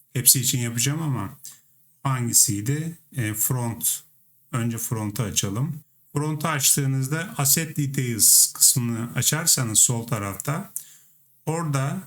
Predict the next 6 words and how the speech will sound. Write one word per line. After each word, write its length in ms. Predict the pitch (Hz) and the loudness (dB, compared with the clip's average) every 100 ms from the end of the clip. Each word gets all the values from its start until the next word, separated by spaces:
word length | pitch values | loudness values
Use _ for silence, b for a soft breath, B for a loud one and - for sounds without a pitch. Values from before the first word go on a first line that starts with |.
| - _ - | -16 _ -6
biraz 320 | 151 131 117 | -2 -2 -2
aşağıda 680 | 110 - 117 104 101 135 - 151 | -2 0 0 -2 -2 -2 -4 -2
Enable 500 | 147 165 160 165 147 | -2 -2 -2 -2 -2
Root 320 | 156 147 139 | -2 -2 -4
Motion 480 | 117 104 - 107 98 | -2 -2 -2 -2 -2
vardır. 560 | 92 87 85 - - | -4 -4 -2 -2 -2